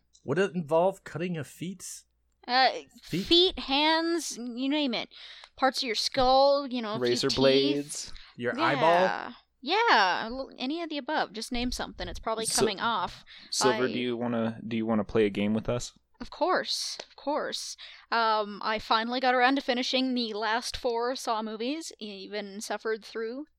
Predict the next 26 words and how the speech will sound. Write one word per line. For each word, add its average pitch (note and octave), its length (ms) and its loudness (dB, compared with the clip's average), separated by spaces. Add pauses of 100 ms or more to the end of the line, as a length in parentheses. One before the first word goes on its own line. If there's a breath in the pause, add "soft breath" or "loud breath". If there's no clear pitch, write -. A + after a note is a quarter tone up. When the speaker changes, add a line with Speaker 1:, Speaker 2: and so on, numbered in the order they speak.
Speaker 2:
um, G3 520 -8 (320 loud breath)
Saw A3 520 -4
th-, A#3 220 -12 (140)
uh, G#3 240 -6
the G3+ 80 -8
final A3 260 -8
chapter. A3 460 -6 (1200 loud breath)
<sighs> B3+ 60 -8 (1040 loud breath)
So, D4+ 300 10
okay, D4+ 180 10
let, C#4 200 6
let, D#4+ 140 4
let D4 180 0
me D#4+ 120 4
just C4+ 160 -2
say, A3+ 260 4 (220)
one E4 140 4
through D4+ 140 -4
six, - 400 -2 (120)
great G#3 460 -2
movies. G3+ 540 -6 (260)
Greatly B3 540 4
exceeded A#3 400 -4
my G3+ 200 -2
expectations. G#3 1040 -4
They, F#3+ 160 -8